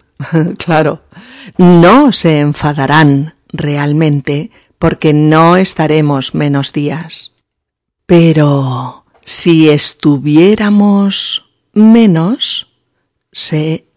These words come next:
enfadarían. Se enfadarían hipotéticamente hablando. <laughs> Hacemos unos ejemplitos más, ¿queréis, para reforzar este uso? Venga.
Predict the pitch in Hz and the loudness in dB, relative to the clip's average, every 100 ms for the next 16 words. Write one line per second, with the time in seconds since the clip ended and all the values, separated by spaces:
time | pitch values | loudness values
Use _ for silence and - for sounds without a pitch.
0 | _ - 143 135 - 139 131 135 156 180 | _ -2 -2 -2 -4 -8 -8 -2 2 2
1 | 143 151 135 139 _ _ _ _ _ - | 0 -4 -8 -10 _ _ _ _ _ -8
2 | - 143 131 131 135 131 160 151 151 - | -4 -4 -4 -8 -8 -4 0 0 -2 -4
3 | - 175 147 - 139 160 165 151 127 131 | -6 -2 -2 -2 -4 -4 -4 -2 -2 -4
4 | 139 120 - - - - _ _ _ _ | -8 -10 -16 -16 -20 -20 _ _ _ _
5 | 123 - - - _ _ 175 - - - | -8 -6 -6 -12 _ _ -20 -20 -20 -20
6 | - - _ 151 156 - 202 202 208 208 | -20 -20 _ 0 0 2 2 4 4 2
7 | 202 208 196 196 185 185 196 196 196 214 | 2 2 2 0 0 0 0 0 0 0
8 | 208 - 175 180 185 156 - 151 151 151 | 0 -2 0 2 2 -2 -4 -2 0 -2
9 | 151 156 - 151 - 175 165 - 170 170 | -2 -4 -6 -6 -4 -4 -4 -2 -2 -2
10 | 135 117 _ - 135 120 117 - | -8 -16 _ -12 -12 -12 -16 -20